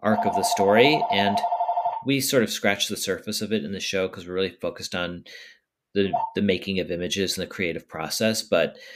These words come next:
uh, inventors were thinking of, like Thomas Edison, were trying to make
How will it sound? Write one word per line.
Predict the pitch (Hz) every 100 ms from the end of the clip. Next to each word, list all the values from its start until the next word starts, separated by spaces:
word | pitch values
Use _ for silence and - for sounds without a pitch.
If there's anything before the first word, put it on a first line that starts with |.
| - _ -
uh, | 92 87 80 73 - - _ -
inventors | 107 104 104 131 - 90 101 107 - 107
were | 98 101 98 95 - - - - _ _ - -
thinking | 131 135 120
of, | 110
like | 104 98
Thomas | - 90 95
Edison, | 87 87 95 80 -
were | 90
trying | - 107 101
to | 104
make | 95 90 - -